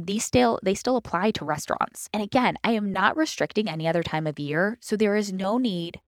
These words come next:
to binge, to overeat, to overdrink, to think that I can't get it again some other time. So I really focus on, am I hungry? Yes or no? And what are my excuses and justifications and permission-giving thoughts to eat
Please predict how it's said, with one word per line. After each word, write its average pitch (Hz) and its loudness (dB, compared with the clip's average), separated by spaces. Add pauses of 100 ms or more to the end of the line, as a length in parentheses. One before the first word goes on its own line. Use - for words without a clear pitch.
to 156 -4
binge, 175 2
to - -4
overeat, 170 0
to - -8
overdrink, 165 -4 (200)
to 180 -4
think 185 -2
that 165 2
I 156 2
can't - -8
get 165 0
it - 0
again 143 -2
some 151 -2
other 139 -4
time. - -6 (140)
So 165 2
I 151 2 (180)
really 226 0
focus 160 0
on, 151 -2 (160)
am 151 0
I 214 4
hungry? 156 -2
Yes 156 -2
or - -4
no? - -12 (300)
And 175 -4
what 190 2
are 262 2
my 269 4
excuses 185 -6
and 156 -4
justifications 170 -4
and 151 -4
permission-giving 185 -2
thoughts 180 -6
to - -6
eat 170 0